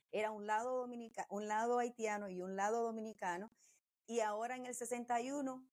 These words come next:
somos españoles otra vez y el lado haitiano. Hasta el sesenta y tres, que llegan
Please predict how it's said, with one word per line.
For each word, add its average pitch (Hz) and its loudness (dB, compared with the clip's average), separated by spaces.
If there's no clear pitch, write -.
somos 233 2
españoles 220 0
otra 247 0
vez 277 -2
y 208 2
el 202 2
lado 214 2
haitiano. 156 -6
Hasta 190 2
el 185 -4
sesenta 180 0
y 175 0
tres, 262 0
que 180 2
llegan 196 2